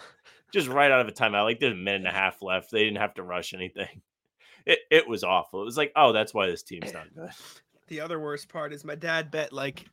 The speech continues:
Speaker 2: <clears throat> he likes to do the predicting final scores bet.
Speaker 1: Yeah.
Speaker 2: And he was off by one, and Mikal Bridges missed both of his <laughs> free throws.
Speaker 1: Oh, no.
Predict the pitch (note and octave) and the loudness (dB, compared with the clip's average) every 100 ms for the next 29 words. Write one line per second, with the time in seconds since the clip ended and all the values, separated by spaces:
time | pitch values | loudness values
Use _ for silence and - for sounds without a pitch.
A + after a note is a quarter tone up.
0 | _ F#3+ D#3+ - D#3+ D#3 - D3 D#3 C#3+ | _ -8 -8 -2 0 0 0 2 6 6
1 | B2+ A#2 - - G#3+ G#3+ _ _ _ - | 6 4 -6 -8 -8 -8 _ _ _ -4
2 | E3+ C#3+ D3+ C#3 - C3+ B2+ B2 - A#2+ | 0 2 2 0 4 4 4 0 2 2
3 | C3 - D#3 - _ _ _ - - G#2+ | 2 6 6 6 _ _ _ -16 -4 2
4 | F#2 F2 - _ _ _ C#3 C3+ B2 - | 4 2 -4 _ _ _ -2 -2 -2 4
5 | C#3+ C3+ C#3 C#3 C#3 B2+ B2+ C3 A2+ - | 4 8 8 10 10 10 8 4 0 -8
6 | - - - - B2+ B2 D3 C3+ C3+ C3 | -20 -20 -20 -6 -4 -2 0 0 0 -2
7 | C#3 C3 - - C#3+ C#3+ C3 C3 - D3 | -2 -4 -4 2 4 4 2 0 -2 -6
8 | - - - - - G3+ - G#3 - - | -8 -16 -18 -20 -8 -6 -2 -2 -2 -4
9 | - - _ - A#2+ A#2+ G2+ G2+ F#2+ A#2 | -8 -12 _ -2 0 2 0 -2 -2 0
10 | B2+ A2+ | 2 2